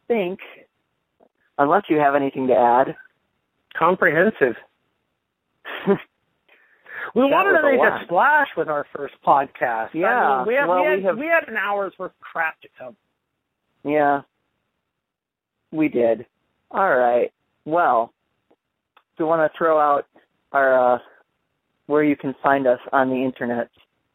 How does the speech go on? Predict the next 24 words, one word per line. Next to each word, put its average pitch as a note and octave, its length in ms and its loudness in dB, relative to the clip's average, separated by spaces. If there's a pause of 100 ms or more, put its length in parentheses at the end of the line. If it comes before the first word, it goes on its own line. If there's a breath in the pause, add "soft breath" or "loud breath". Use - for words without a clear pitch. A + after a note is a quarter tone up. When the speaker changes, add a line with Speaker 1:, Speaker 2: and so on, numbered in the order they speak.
(840)
Speaker 1:
I D3 140 4
am D3+ 100 2
on C#3 100 4
Speaker 2:
Sure. D#4 200 4
Speaker 1:
Twitter. B2+ 360 2 (720)
I C3+ 100 2
am D3+ 120 0
on C3 140 -4
Twitter C3 360 2
at A#2+ 280 2 (320)
space B2+ 320 0 (420)
M C3 160 0
N B2+ 240 -2
K C3 180 -2
Y B2+ 380 2
Mafia. B2+ 560 -2 (2000)
Before D3+ 340 0
you C#3 140 4
ask, B2 280 2 (100)
it's C3+ 200 -8
from C#3 140 -4
a C3 60 -2
Billy C#3 280 0
Joel A#2+ 220 0